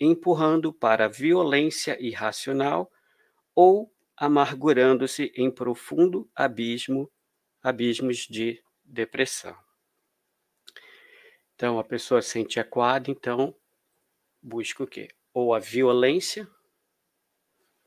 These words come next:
ou ela acaba se fechando e entrando numa depressão.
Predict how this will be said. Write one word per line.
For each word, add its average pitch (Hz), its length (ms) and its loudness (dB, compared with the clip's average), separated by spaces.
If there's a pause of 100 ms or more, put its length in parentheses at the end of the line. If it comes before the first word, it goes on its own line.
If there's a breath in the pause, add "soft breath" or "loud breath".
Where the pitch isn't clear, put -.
(580)
ou 151 280 6
ela 139 440 4 (220)
acaba 135 380 -2
se 185 260 -6
fechando 139 800 -4 (600)
e 131 180 -2
entrando 120 680 -2 (540)
numa 117 240 -2
depressão. 113 680 -6